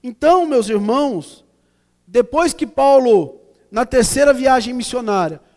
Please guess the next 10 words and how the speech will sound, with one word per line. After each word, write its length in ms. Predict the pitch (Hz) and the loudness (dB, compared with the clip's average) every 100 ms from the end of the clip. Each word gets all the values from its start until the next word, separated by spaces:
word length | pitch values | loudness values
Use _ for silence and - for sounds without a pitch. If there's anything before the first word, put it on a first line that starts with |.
| _ | _
fortalece 920 | - 294 285 285 247 247 285 294 - | -4 0 0 2 4 4 4 2 0
e 20 | |
fundamenta 720 | 247 262 269 247 262 320 311 | -8 -6 -2 -2 0 -2 -2
esta 160 | 262 - | -8 -10
igreja, 420 | 226 226 277 247 | -8 0 0 -2
ele 120 | 254 | -10
coloca 640 | 262 254 240 269 277 - 185 _ _ | -8 -6 -4 -2 -4 -8 -16 _ _
para 180 | 240 247 | -6 -6
pastorear 540 | 254 247 262 254 240 | -6 -6 -2 0 0
ali 520 | 226 226 294 330 - | 0 2 2 2 -4